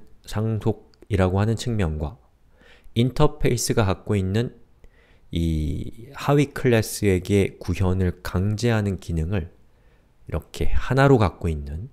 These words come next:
클래스를 만들 순 없을까요? 자, 그것이 바로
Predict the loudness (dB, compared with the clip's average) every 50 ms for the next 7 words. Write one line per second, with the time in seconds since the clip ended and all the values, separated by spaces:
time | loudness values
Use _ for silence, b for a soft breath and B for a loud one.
0 | b b b b b b b b -6 -2 0 0 0 0 -2 -6 -6 -4 -2 0
1 | 0 0 -2 -4 -6 -10 _ -4 -4 -4 -4 -4 -4 -6 -6 -6 -8 -8 -8 -8
2 | -10 -12 -10 -10 -12 -14 -14 -16 _ _ _ _ _ _ _ _ _ _ _ _
3 | _ _ _ _ _ _ _ _ -20 _ _ _ _ _ _ _ -10 -8 -6 -2
4 | -2 -2 0 0 0 0 2 2 0 0